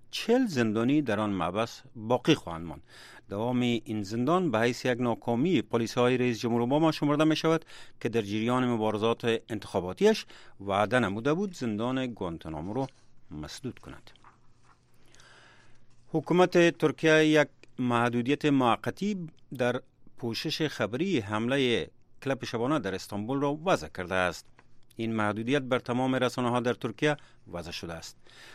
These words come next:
به منابع خبری توصیه شده تا در زمینه قبل از نشر گزارشات با مشاورین حقوقیشان مشوره نمایند.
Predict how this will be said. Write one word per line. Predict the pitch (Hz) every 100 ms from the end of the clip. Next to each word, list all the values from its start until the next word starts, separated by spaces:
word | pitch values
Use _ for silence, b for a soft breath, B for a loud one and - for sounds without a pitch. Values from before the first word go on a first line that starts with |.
| B
به | 123 127 123 - _ -
منابع | 123 123 127 147 117
خبری | - 113 113 139
توصیه | 131 104 - 185
شده | - 120 139
تا | - 139
در | 131 123
زمینه | 104 107 110 123 180 208 B - - -
قبل | 208 220
از | 214 202 -
نشر | 123 127 - 139
گزارشات | 127 120 110 101 107 113 - 160 180 - b b b b - - _ _ - 131
با | 120
مشاورین | 113 107 113 101 120 131 123 - _ -
حقوقیشان | 98 - 95 151 147 - 139 147 -
مشوره | 107 - 95 87
نمایند. | 85 82 80